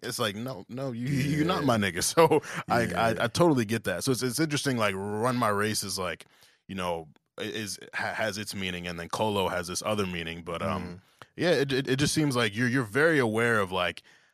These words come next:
Speaker 1: truthfully, how, how shitty people can be. Like, man,
Speaker 2: Yeah.
Speaker 1: people get, get so, so fake in, in, in life, and then especially when it's this music shit, and, like, when, when it's someone that they wanna get next to. It's, uh,
Speaker 2: Mm.
Speaker 1: whew.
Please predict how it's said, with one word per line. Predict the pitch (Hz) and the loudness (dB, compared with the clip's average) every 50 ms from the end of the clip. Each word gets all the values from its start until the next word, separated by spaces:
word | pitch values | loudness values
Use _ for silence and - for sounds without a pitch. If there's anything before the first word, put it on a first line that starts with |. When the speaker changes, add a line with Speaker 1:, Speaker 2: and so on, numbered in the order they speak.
| _ _ _ _ _ _ _ _ _ - | _ _ _ _ _ _ _ _ _ -6
Speaker 1:
truthfully, | - - 294 311 - - 190 196 160 143 | 0 2 2 2 2 2 2 4 4 4
how, | - 165 165 170 143 | 4 4 4 4 6
how | - 185 202 | 6 4 4
shitty | 180 - - 175 190 156 127 - | 4 4 4 4 4 4 2 0
people | - 165 147 131 120 | -2 -2 0 0 -2
can | - 110 95 95 | 0 -2 -2 2
be. | 98 160 139 98 73 | 4 4 4 2 0
Like, | - 87 104 107 104 98 85 95 | -2 0 2 2 2 2 2 2
man, | 131 165 196 185 175 156 | 4 6 8 8 8 8
Speaker 2:
Yeah. | - - | 6 6
Speaker 1:
people | - - 156 127 135 123 | 6 4 0 2 2 0
get, | 107 110 - - 104 | 0 0 -4 -2 0
get | 110 101 - | -2 0 0
so, | - - 147 135 123 110 104 98 | 0 0 2 2 2 2 0 -2
so | - - 165 139 113 | 0 2 4 4 4
fake | - - 110 104 95 - 87 | 2 0 0 0 0 -2 -4
in, | 87 87 87 82 73 | -6 -4 -6 -6 -4
in, | 85 123 131 - | -4 -4 -2 0
in | 135 127 - 123 117 107 | -2 -2 0 0 -2 0
life, | 107 117 143 170 185 175 - | 2 4 6 6 4 4 2
and | 131 117 | -2 -2
then | 110 104 | -2 -4
especially | - - 139 139 127 - 123 113 | -4 -2 -2 -2 -2 -2 -2 -2
when | 104 107 110 101 | -2 -2 -4 -4
it's | 92 - - - - - - - _ - | -4 -6 -8 -10 -12 -20 -20 -20 _ -12
this | 92 85 87 | -12 -8 -4
music | 101 110 110 90 92 87 - | -2 -2 -2 -2 -2 -4 -2
shit, | - - 80 - - - | -4 -4 -6 -8 -14 -14
and, | 92 87 85 | -12 -6 -4
like, | 82 82 80 82 | -4 -4 -4 -4
when, | 95 92 90 | -4 -4 -2
when | 92 95 95 | -2 -2 -2
it's | 95 - - | -2 -4 -4
someone | - - - - 110 104 104 98 | -4 -4 -2 -2 -2 -2 -2 -2
that | 95 90 | -4 -2
they | 95 95 | -2 -2
wanna | 92 90 90 90 85 | -2 -2 -2 -4 -4
get | 85 80 | -6 -6
next | 85 87 85 87 - - - | -4 -4 -6 -4 -6 -8 -8
to. | - 76 76 62 69 | -8 -10 -10 -12 -12
It's, | 87 87 - - | -8 -8 -6 -6
uh, | 85 85 | -6 -6
Speaker 2:
Mm. | 104 104 101 98 92 101 - _ _ _ _ _ _ - - | -4 -4 -4 -6 -8 -10 -14 _ _ _ _ _ _ 0 4
Speaker 1:
whew. | - 359 - - - - | 4 6 6 6 4 2